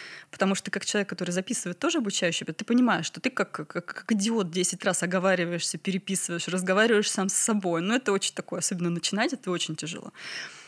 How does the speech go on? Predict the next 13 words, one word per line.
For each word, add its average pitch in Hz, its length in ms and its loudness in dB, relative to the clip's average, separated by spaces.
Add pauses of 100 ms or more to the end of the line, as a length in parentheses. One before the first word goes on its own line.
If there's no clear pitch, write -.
(420)
Я 196 140 2
прям 190 240 2
уехала, 185 340 0
чтобы 170 240 -8
меня 175 100 -2
никто 170 280 -6
не 170 100 -4
трогал, 240 340 -2
я 180 80 -2
ходила 170 300 -6
по - 140 -10
этой - 120 -12
квартире. - 480 -4